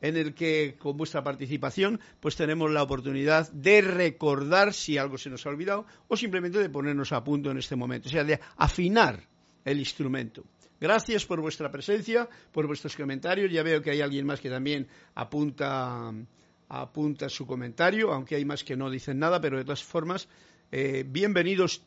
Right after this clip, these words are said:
todos a la clase de la voz del yo soy, del martes, Grupo Serapis Bay en Panamá, y como es lo más importante y habitual en este momento,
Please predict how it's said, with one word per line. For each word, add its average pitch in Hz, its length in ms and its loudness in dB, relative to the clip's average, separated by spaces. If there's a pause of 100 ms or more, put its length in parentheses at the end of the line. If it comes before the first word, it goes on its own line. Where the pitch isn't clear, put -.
todos 208 580 4
a 139 100 0
la 135 140 0
clase 165 560 -4
de 127 160 -8
la 120 100 -8
voz 160 280 4
del 139 140 -2
yo 165 180 0
soy, 180 420 0 (1300)
del 110 180 -12
martes, 165 560 0 (300)
Grupo 156 240 0
Serapis 135 400 -6
Bay 139 160 -4
en 127 100 -4
Panamá, 135 440 -2 (600)
y 240 320 -2 (420)
como 143 640 -4 (1200)
es 175 520 -4
lo 143 320 -6
más 165 320 -6
importante 143 640 -4
y 143 80 0
habitual 156 520 0
en 139 80 -4
este 156 240 -4
momento, 170 600 0